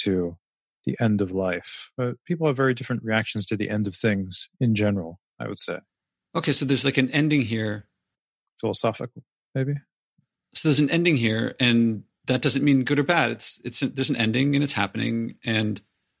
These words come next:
Speaker 2: it sounds like you're taking it in as one of the many things going on in life. And you take what, what comes to you as, as all of these things are elements that help you construct the life that you wanna live. And some people don't like it,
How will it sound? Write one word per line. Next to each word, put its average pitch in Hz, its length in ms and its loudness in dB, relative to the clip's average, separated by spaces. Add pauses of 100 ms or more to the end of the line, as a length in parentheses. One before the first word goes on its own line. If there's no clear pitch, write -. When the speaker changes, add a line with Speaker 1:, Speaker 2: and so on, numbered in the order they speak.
(120)
Speaker 2:
it 135 120 0
sounds 127 220 2
like 123 100 -6
you're 123 80 -2
taking 143 320 0
it 123 80 4
in 120 360 2
as 117 220 -2
one 120 160 2
of 117 120 0
the 131 80 2
many 170 200 4
things 117 240 -2
going 104 240 -2
on 101 380 -2 (280)
in 107 200 0
life. 98 460 -2 (440)
And 104 460 0 (260)
you 151 140 2
take 156 260 0
what, 151 220 -2
what 135 260 -2
comes 160 300 0
to 135 60 0
you 127 200 2
as, 127 380 0
as 123 300 0 (420)
all 131 200 6
of 135 80 2
these 131 160 2
things 123 180 0
are 120 100 4
elements 117 400 0
that 127 180 -4
help 110 240 -6
you 120 100 -2
construct - 400 -4
the 117 80 -2
life 110 220 -2
that 117 100 -4
you 117 60 -2
wanna 113 140 0
live. 131 380 0 (100)
And 107 280 -4 (760)
some - 220 0
people 123 220 -4
don't 123 140 -2
like 151 180 0
it, - 160 -4